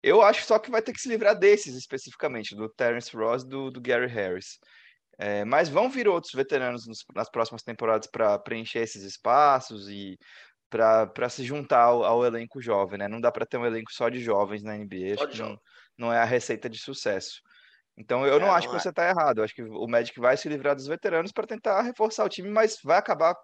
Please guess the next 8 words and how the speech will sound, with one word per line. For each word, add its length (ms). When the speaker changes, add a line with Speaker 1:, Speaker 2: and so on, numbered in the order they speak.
Speaker 1:
trazendo 460
outros 380
aí 100
pra, 300
pra 160
cumprir 380
esse 120
papel. 400